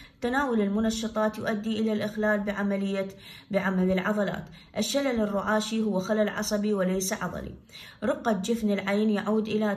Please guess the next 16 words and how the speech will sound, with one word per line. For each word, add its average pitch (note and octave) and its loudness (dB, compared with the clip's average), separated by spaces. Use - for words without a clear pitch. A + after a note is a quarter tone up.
تعب G#3+ 0
في G#3+ -6
العضلات G3+ 0
المحركة G3+ -2
للأجفان. F#3+ -4
الحول A#3 0
هو G#3+ 4
خلل A3 0
في A3 -6
العضلات G3+ -2
المحركة G#3 -2
للعين G#3 0
يمكن G#3 0
إصلاحه G3+ -2
بالتداخل F#3+ -2
الجراحي. F#3 -4